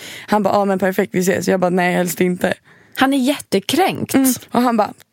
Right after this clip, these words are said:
Speaker 1: "King, jag menar inte se-, jag menar inte ses då. Vill inte ens träffa dig. Bye." Sen hade jag frågestund på Instagram häromdagen och han skrev i min frågestund bara, "Alltså, du är fortfarande så fucking snygg."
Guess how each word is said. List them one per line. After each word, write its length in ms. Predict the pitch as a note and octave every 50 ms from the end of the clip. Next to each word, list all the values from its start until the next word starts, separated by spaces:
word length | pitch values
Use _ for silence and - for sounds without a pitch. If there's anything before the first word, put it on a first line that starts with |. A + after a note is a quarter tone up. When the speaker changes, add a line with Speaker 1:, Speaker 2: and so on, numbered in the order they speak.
| _ - -
Speaker 1:
"King, 200 | - C#4 A#3+ A3+
jag 140 | A3 A3+ A#3+
menar 280 | A#3+ A#3 A3+ A3+ A3+
inte 220 | G#3+ G#3 - - G#3
se-, 320 | - - - B3 A3+ G3+ -
jag 180 | - A3 A3 A3
menar 140 | A3 G#3+ - -
inte 220 | A#3 G#3+ G#3+ A3+
ses 200 | F#3+ G3+ G3 -
då. 120 | - F3+ -
Vill 180 | G3 B3 A#3+
inte 200 | A#3 G#3 F3+ -
ens 180 | G3+ F#3+ F3+ -
träffa 380 | - - A3 G#3 - - G#3+ F#3
dig. 200 | E3 D#3 E3+ G#3 - - - - - - - - - - -
Bye." 680 | - E3+ D#3 - A#3+ A#3+ B3 A3 G3+ G3+ G#3 A3+ A#3+ A3+ _ _ _ _ _ _ _ _ _ _ _ _ _ _ -
Sen 140 | - A#3+ B3+
hade 160 | B3 A3+ A#3
jag 100 | A3+ A3
frågestund 520 | - B3 A#3 G#3 G#3+ F#3+ - - A3+ G3+
på 80 | - -
Instagram 420 | G#3+ A3+ G#3 - F#3 F#3 F3+ F#3
häromdagen 380 | F#3 F3 F3+ F#3+ F#3+ F3+ - G3
och 60 | G3+
han 160 | G3+ G3 G3
skrev 340 | F#3+ - - A#3 G#3 F#3 F3+
i 60 | F#3
min 180 | F#3 F3+ F3+ -
frågestund 420 | - - - E3+ - F#3 F3+ F3+
bara, 60 | G3 -
"Alltså, 240 | - F#3+ - - F#3
du 120 | F#3 G3
är 40 | F3
fortfarande 420 | - G3 F#3 - - F3+ E3+ -
så 120 | E3+ - F3+
fucking 420 | E3 - G3 - - - G3 F#3+
snygg." 320 | - - G#3 F#3+ - -